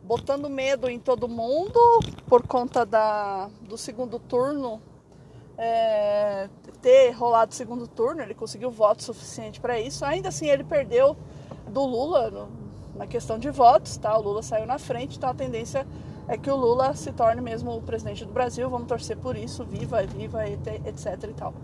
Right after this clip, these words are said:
Mas, chegou na terça-feira, resgataram um vídeo do Bolsonaro numa loja maçônica. Bom,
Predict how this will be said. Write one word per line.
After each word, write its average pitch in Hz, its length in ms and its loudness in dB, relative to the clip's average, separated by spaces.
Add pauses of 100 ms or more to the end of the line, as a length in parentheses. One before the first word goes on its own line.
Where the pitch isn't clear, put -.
(520)
Mas, 311 880 4 (580)
chegou 539 360 4
na 622 120 4
terça-feira, 262 760 0
resgataram 254 640 -2
um 330 40 -6
vídeo 285 320 -10
do 247 80 -8
Bolsonaro 233 800 -2 (800)
numa 254 340 0
loja 262 360 6
maçônica. 233 840 -4 (580)
Bom, 240 260 4